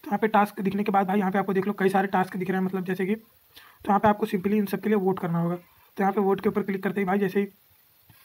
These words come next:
आपका voted मतलब अगर चीज़ जीत जाता है तो यहाँ पे भाई आपको prices देख लो यहाँ पे, एक बंदे को मतलब एट के बदले सिक्स या फिर कुछ ऐसा ही मिलेगा। तो यहाँ पे आपको वीआईपी के ऊपर है, जैसे कि वीआईपी fire हो गए तो आपको और भी ज़्यादा मतलब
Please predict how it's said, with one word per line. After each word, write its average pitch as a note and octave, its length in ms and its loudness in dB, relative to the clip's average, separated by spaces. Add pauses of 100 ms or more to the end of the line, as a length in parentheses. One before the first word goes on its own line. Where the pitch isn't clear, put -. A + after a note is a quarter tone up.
(680)
आपका G#3 240 4
voted G3 300 4
मतलब G#3 240 2
अगर G3+ 140 0
चीज़ G3+ 200 -2
जीत F#3+ 160 -4
जाता G3 220 0
है A3 80 4 (400)
तो G#3 60 2
यहाँ G3 120 4
पे G#3 80 -2
भाई G3+ 220 4
आपको G#3+ 360 2 (540)
prices G3 320 6
देख G3 160 2
लो G#3+ 60 4
यहाँ G3 120 2
पे, G#3+ 200 6
एक G3 100 2
बंदे G3+ 180 2
को G#3 60 0
मतलब G3+ 240 2
एट G3 140 2
के A3 60 0
बदले G3+ 200 2
सिक्स G3+ 220 -2
या G3 60 -2
फिर G#3+ 120 -6
कुछ G#3+ 120 -2
ऐसा G3+ 140 0
ही A3+ 80 2
मिलेगा। F3+ 280 0 (400)
तो G#3 60 2
यहाँ F#3+ 120 2
पे G#3 60 2
आपको G3 200 0
वीआईपी F#3+ 320 0
के G3+ 80 -2
ऊपर G#3 180 0
है, G3+ 100 0 (300)
जैसे G3 180 2
कि G#3+ 100 -2
वीआईपी G3 320 0
fire G3+ 280 2
हो G3 120 4
गए G#3+ 120 2 (260)
तो G#3 60 4
आपको G3 260 4
और F#3+ 120 4
भी G#3 100 2
ज़्यादा F#3+ 220 2
मतलब F#3+ 320 -2